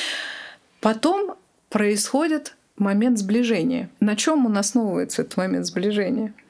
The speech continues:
На жалости, на страхе,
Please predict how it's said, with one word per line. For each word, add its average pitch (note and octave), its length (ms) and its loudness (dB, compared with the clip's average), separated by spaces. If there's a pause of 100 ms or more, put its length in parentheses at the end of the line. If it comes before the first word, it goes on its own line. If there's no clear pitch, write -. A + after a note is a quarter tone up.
(600)
На B3+ 180 4
жалости, G3 600 0 (1040)
на A#3+ 140 4
страхе, F3+ 600 0